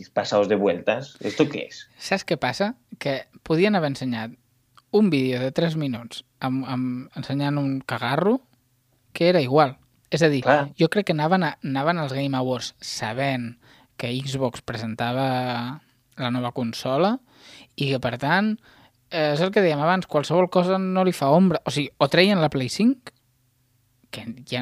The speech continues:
Speaker 2: o sigui, no és moment per posar-se a competir al mateix acte, no sé què, no, perquè, perquè qui surti perdent perd molt. Per tant,
Speaker 1: Clar.
Speaker 2: jo crec que és un, bueno, tirar-ne una i ja està. Mm, bueno,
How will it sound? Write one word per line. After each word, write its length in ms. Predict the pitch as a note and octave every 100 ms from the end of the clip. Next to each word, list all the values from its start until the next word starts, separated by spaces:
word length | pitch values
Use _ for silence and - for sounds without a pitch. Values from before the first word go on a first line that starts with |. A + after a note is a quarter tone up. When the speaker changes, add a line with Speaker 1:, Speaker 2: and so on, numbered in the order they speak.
| C3
Speaker 2:
o 120 | -
sigui, 280 | - B2+ A#2
no 300 | A2+ C#3 C#3
és 220 | C#3 C3+ B2+
moment 460 | C#3 B2+ B2 A#2+
per 220 | A#2 B2 A#2
posar-se 400 | B2 A#2+ A2+ A#2+
a 40 |
competir 680 | - A#2+ A#2+ - B2 B2 B2
al 80 | A2+
mateix 380 | A2+ B2 B2 B2+
acte, 480 | A#2 A2+ - B2
no 80 | A#2+
sé 140 | A2+ B2
què, 140 | B2+ B2 B2
no, 240 | C#3 D#3
perquè, 320 | D3 B2 B2+ A#2+ _ - - - -
perquè 280 | - B2+ C3
qui 160 | -
surti 320 | A#2 D3+ D3 D3
perdent 460 | D3 D3 D#3 E3+ _ _ _ _ _ _ D3+ - -
perd 260 | - C3 C#3
molt. 380 | B2+ A2 A#2+ _ _
Per 160 | - A#2+
tant, 220 | C3+ C#3+
Speaker 1:
Clar. 200 | F#3+ F2 E2+ - - - _
Speaker 2:
jo 240 | D3+ D3
crec 180 | E3 D#3
que 120 | D#3 C#3
és 120 | B2+
un, 140 | C3+ C3
bueno, 280 | C#3 A#2 A#2+
tirar-ne 420 | - C3+ C#3+ D#3 D#3+
una 340 | F3+ G3+ A#3
i 140 | G3 C#3
ja 80 | A#2
està. 240 | - G#2 - _ _
Mm, 800 | F3+ C3 A#2+ A#2 A#2+ A#2 A#2
bueno, 240 | C3+ A#2+